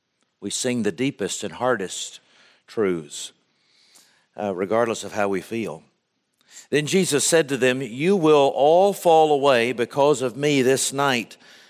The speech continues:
For it is written, 'I will strike the shepherd, and the sheep of the flock will be scattered. But after I am raised up, I will go before you to Galilee.'"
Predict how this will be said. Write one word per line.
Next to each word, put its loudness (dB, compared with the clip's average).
For 2
it 2
is 0
written, 0
'I 0
will -2
strike -2
the -2
shepherd, 0
and -4
the -2
sheep -4
of -2
the -2
flock 0
will -6
be -4
scattered. 0
But -2
after 0
I 0
am -2
raised 0
up, 2
I 2
will 2
go 2
before 0
you 0
to 0
Galilee.'" 0